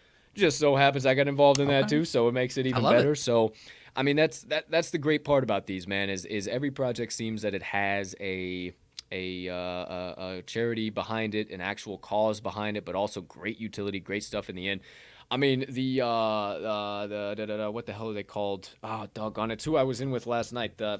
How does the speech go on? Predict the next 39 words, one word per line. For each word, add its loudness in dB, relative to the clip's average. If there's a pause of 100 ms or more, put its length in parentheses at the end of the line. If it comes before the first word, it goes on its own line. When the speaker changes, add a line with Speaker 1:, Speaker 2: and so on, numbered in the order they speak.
Speaker 1:
I -18
w-, -10
I -10
don't -6
wanna -8
say, -10
they're -8
not -8
the -16
Terrible -6
Tigers. -8
I -6
don't -10
fucking -10 (200)
Speaker 2:
I 2
was 2
looking 2
through, 6
I, 2
I'm, 0 (120)
I'm 0
being, 0
uh, 2
I 0
was 2
looking 0
through 0
the 0
C-Bums 0
last 0
night, 0
dude, -4
in -8
the, -4
Speaker 1:
C-Bums -2
Speaker 2:
uh, -4
Speaker 1:
fire. -2 (100)
C-Bums 0
fire. -2